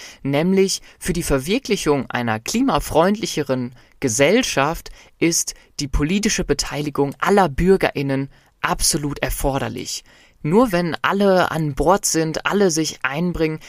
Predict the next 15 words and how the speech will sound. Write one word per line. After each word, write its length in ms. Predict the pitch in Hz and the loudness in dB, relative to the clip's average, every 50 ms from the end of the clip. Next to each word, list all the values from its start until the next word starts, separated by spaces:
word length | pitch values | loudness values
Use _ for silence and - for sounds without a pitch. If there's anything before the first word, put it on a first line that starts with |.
| - _ | -18 _
können 240 | - - 190 208 196 | -4 -2 0 2 2
wir 80 | 180 | 0
überhaupt 400 | - - 156 147 139 156 147 - | 0 0 -2 0 0 -2 -2 -2
Klimaschutzmaßnahmen 1300 | - - 202 214 208 170 143 - - 139 123 - - 139 127 110 110 131 127 - - 127 120 120 120 120 120 | -6 -2 0 0 0 0 0 -2 -4 -4 -4 -6 -6 -4 -2 -2 -2 -2 -4 -4 -2 -2 -2 -2 -2 -4 -6
finden, 640 | 117 - - 180 185 185 180 - - 139 143 156 160 - - - - - _ _ _ | -8 -8 -6 -4 -4 -4 -4 -4 -4 -6 -6 -6 -10 -14 -20 -20 -20 -20 _ _ _
die 460 | - 160 160 165 160 156 156 147 - - - 160 - _ _ _ - | -8 -6 -6 -6 -6 -4 -4 -4 -6 -6 -12 -18 -20 _ _ _ -6
die 80 | 165 165 | -6 -4
realistisch 600 | - 175 175 175 190 226 - - - 233 - - - | 0 0 2 2 2 0 0 0 -2 -2 -2 -4 -6
sind 360 | 123 120 127 113 113 123 - | -4 -4 -4 -4 -4 -6 -8
und 320 | - 131 135 135 131 - - - _ _ _ _ - | -8 -6 -6 -4 -6 -8 -12 -16 _ _ _ _ -6
die 200 | 156 165 156 160 | -6 -6 -4 -2
wir 240 | 165 156 147 - | 0 0 2 2
alle 240 | - 151 175 180 175 | 0 0 0 0 2
mittragen 680 | 180 202 254 - - - - - 110 107 104 101 101 98 | 2 2 2 2 0 -2 -2 -2 -2 -4 -4 -8 -10 -12
können. 360 | - - - 113 98 - - | -10 -10 -10 -10 -10 -12 -18